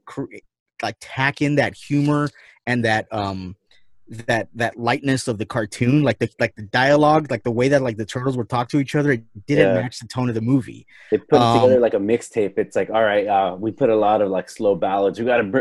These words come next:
Speaker 2: we gotta pump it up."
Speaker 1: Yeah, yeah, and I can, and I, and I
Speaker 2: Get some
Speaker 1: can tell,
Speaker 2: slapstick
Speaker 1: I mean,
Speaker 2: going.
Speaker 1: and then years later, you know, you, you read about why, why characters were left out and all that, and obviously, this movie at the time was considered an independent film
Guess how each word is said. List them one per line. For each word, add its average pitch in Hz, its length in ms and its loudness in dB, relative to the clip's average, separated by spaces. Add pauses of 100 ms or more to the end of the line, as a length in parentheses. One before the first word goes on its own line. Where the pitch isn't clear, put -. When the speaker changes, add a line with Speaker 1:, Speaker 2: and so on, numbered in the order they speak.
Speaker 2:
we 117 80 -4
gotta 120 180 2
pump 101 260 -8
it 98 60 0
up." 95 160 -6 (380)
Speaker 1:
Yeah, 170 420 4
yeah, 165 320 2
and 160 160 4
I 202 80 6
can, 247 240 2
and 156 180 2
I, 208 120 2 (100)
and 165 160 0
I 208 40 2
Speaker 2:
Get 233 80 -4
some - 80 -2
Speaker 1:
can 185 60 -2 (120)
tell, 143 240 4
Speaker 2:
slapstick 104 100 -2
Speaker 1:
I 135 80 -4
mean, 139 200 0
Speaker 2:
going. - 80 -10 (380)
Speaker 1:
and 165 180 2
then 196 200 2
years 214 640 -2
later, 175 240 4
you 147 120 2
know, 151 100 2
you, 147 120 2
you 139 240 -2
read 147 220 4
about 120 320 0
why, 123 360 0
why 120 360 -2 (100)
characters 123 520 -6
were 107 120 -6
left 113 300 -2
out 131 180 4
and 107 140 0
all 101 140 -4
that, 107 140 -2
and 107 120 -4
obviously, 110 560 -4 (280)
this 131 380 2
movie 113 480 0
at 120 160 -2
the 117 80 -2
time 151 340 -2
was 117 120 -4
considered 117 440 -6
an - 200 -4
independent 107 560 -6
film 147 300 -2